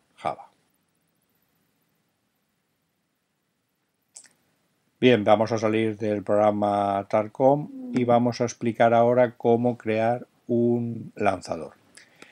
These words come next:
En la versión diez cero cuatro pinchábamos en un, una parte del escritorio y había una opción para crear un lanzador, una, una opción del menú emergente, al pulsar con el botón derecho.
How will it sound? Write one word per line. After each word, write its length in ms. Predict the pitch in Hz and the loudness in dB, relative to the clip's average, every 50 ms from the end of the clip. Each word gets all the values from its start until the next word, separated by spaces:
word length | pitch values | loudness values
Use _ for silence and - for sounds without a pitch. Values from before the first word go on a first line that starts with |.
| _ _ _ _ | _ _ _ _
En 80 | 123 120 | 6 8
la 80 | 120 | 10
versión 500 | 117 120 113 - 151 151 160 160 147 131 | 10 8 6 6 6 8 8 8 6 4
diez 260 | 120 131 131 135 131 - | 4 6 6 6 4 2
cero 260 | - 117 107 101 - | 2 2 2 0 -2
cuatro 560 | _ 131 139 143 143 - 95 98 101 135 156 151 _ _ _ _ _ _ _ _ _ _ _ _ _ _ _ _ _ _ _ _ _ _ _ - - - | _ 2 2 2 2 -2 -4 -4 -4 -4 -6 -12 _ _ _ _ _ _ _ _ _ _ _ _ _ _ _ _ _ _ _ _ _ _ _ -14 -6 -4
pinchábamos 520 | 113 107 101 - 120 117 123 123 120 110 | -4 -4 4 6 8 8 8 6 2 0
en 120 | 110 104 | -2 -4
un, 640 | 110 110 113 113 113 113 113 110 107 107 104 104 104 | -4 -6 -6 -6 -6 -6 -6 -6 -6 -6 -6 -6 -6
una 200 | 104 101 98 98 | -4 -4 -4 0
parte 340 | - 113 107 104 - - 104 | 0 -2 -2 -2 -4 -4 -4
del 140 | 98 98 98 | -4 -4 -6
escritorio 680 | 95 - - 113 101 - - 135 131 123 123 131 131 - | -8 -8 -10 -12 -12 -4 -4 -2 0 0 0 -2 -2 -2
y 100 | - 120 | -2 -2
había 300 | 117 113 123 131 127 117 | -2 -2 -4 -4 -2 -2
una 200 | 113 113 113 110 | 0 2 0 0
opción 380 | 107 - - 127 123 113 110 | -2 -2 -2 -2 0 0 0
para 340 | 107 113 110 117 120 127 - _ _ _ _ _ _ _ _ - _ | 0 0 2 2 2 0 -2 _ _ _ _ _ _ _ _ -20 _
crear 300 | - 104 107 104 101 98 | 0 4 4 4 4 4
un 120 | 98 95 | 2 -2
lanzador, 380 | 95 92 87 - - 82 76 78 | -2 -2 -4 -6 -10 -12 -12 -12
una, 240 | 80 87 92 92 95 | -12 -12 -12 -10 -10
una 300 | - - 98 98 98 101 | -10 -10 -12 -12 -12 -12
opción 360 | 98 - - 107 107 107 107 | -12 -8 -6 -6 -6 -4 -4
del 140 | 104 104 101 | -4 -4 -4
menú 240 | 95 95 95 101 101 | -4 -6 -4 -4 -4
emergente, 640 | 98 98 92 82 - - - 78 76 - - - - _ _ _ _ - - _ _ _ _ _ _ _ _ _ _ _ _ _ _ _ _ _ _ _ | -4 -6 -8 -8 -10 -14 -14 -14 -14 -18 -20 -20 -20 _ _ _ _ -20 -20 _ _ _ _ _ _ _ _ _ _ _ _ _ _ _ _ _ _ _
al 220 | 123 107 107 98 | 0 0 0 0
pulsar 380 | - - 107 98 - 113 104 104 | -2 -4 -4 -4 -2 -4 -4 -2
con 120 | 107 104 | -2 -4
el 80 | 95 90 | -6 -6
botón 320 | 87 87 - - 90 87 | -8 -10 -10 -10 -12 -12
derecho. 400 | 80 78 78 - - - - - | -12 -14 -16 -18 -20 -20 -20 -20